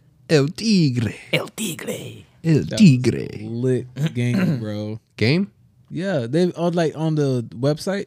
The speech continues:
Speaker 3: they had a game.
Speaker 1: Oh.
Speaker 3: The show was fire, though.
Speaker 1: I thought we were talking about a show, but
Speaker 3: Yeah,
Speaker 1: yeah.
Speaker 3: the show was absolutely
Speaker 1: Yeah.
Speaker 3: fire.
Speaker 2: Show was lit.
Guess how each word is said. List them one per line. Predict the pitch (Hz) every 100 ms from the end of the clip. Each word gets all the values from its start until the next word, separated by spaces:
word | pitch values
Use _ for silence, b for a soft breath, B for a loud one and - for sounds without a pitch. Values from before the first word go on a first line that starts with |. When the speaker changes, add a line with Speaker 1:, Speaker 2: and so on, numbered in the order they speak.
| _
Speaker 3:
they | 123
had | 151 131
a |
game. | 113 139 113 _ _ _ _ _ _
Speaker 1:
Oh. | 185 117 90 b b b b _ _ _ _
Speaker 3:
The | 131 127
show | - 269
was | 165 113
fire, | 147 143 95
though. | 73 69
Speaker 1:
I | 123
thought | 123
we |
were | 117
talking | 113
about | 76
a |
show, | - 120 104
but | 104
Speaker 3:
Yeah, | 139
Speaker 1:
yeah. | 131 101
Speaker 3:
the |
show | 110 214
was | 214 127
absolutely | 123 123 123 113
Speaker 1:
Yeah. | 98
Speaker 3:
fire. | 120 82 120 _ _ _ _ _
Speaker 2:
Show | - - 98
was | 104
lit. | 104 90